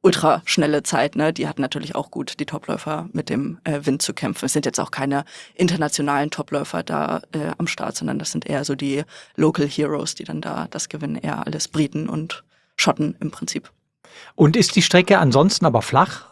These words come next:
Speaker 1: Ja,
Speaker 2: Also
Speaker 1: genau.
Speaker 2: am,
Speaker 1: Also
Speaker 2: ja,
Speaker 1: man, man
Speaker 2: die
Speaker 1: ist dann
Speaker 2: Promenade ist nicht irgendwie profiliert, wellig,
Speaker 1: Nee, ganz,
Speaker 2: nein.
Speaker 1: äh, ganz am Ende gibt's noch mal so ein paar kleine Wellen, äh, die man aber da, also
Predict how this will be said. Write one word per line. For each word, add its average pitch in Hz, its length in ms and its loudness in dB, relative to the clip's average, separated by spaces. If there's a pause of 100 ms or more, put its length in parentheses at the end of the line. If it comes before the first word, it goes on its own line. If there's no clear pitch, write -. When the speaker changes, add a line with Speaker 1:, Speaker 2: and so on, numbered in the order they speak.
(240)
Speaker 1:
Ja, 208 140 8
Speaker 2:
Also 131 320 6
Speaker 1:
genau. 190 200 6
Speaker 2:
am, - 60 4
Speaker 1:
Also 151 140 8
Speaker 2:
ja, 170 100 8
Speaker 1:
man, 196 200 4
man 202 120 8
Speaker 2:
die - 60 4
Speaker 1:
ist - 60 8
dann 151 80 8
Speaker 2:
Promenade 156 420 8
ist 147 300 4
nicht 139 180 4
irgendwie 123 760 4 (600)
profiliert, 131 640 2
wellig, - 240 4
Speaker 1:
Nee, 135 180 0
ganz, 208 480 4
Speaker 2:
nein. 156 240 0
Speaker 1:
äh, - 80 -8
ganz 170 220 2
am - 60 -2
Ende 156 360 4
gibt's 180 220 -2
noch 170 80 4
mal 156 100 0
so 156 80 0
ein 151 60 -2
paar 170 280 4
kleine 156 400 0
Wellen, 156 580 0
äh, 147 280 -2
die - 140 -12
man 139 140 -4
aber 147 180 -4
da, - 80 -6
also - 240 0